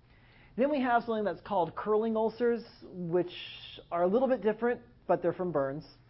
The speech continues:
same kind of idea. And then something called a Cushing ulcer, which is patients who have head trauma and brain surgery. Now,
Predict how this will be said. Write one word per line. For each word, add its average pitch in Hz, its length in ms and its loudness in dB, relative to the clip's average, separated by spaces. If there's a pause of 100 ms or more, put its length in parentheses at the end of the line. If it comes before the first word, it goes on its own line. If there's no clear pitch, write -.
same 143 280 -4
kind 147 240 -6
of 123 120 -2
idea. 123 460 -4
And 170 100 -8
then 220 160 -2
something 190 220 0
called 165 200 2
a - 60 -2
Cushing 208 480 -6
ulcer, 151 480 -4 (800)
which 196 200 4
is 220 180 2
patients 202 440 -2
who 208 80 -2
have 170 120 0
head 175 220 -2
trauma 160 460 -2
and 139 160 -6
brain 143 280 -2
surgery. 104 380 -10 (500)
Now, 175 260 4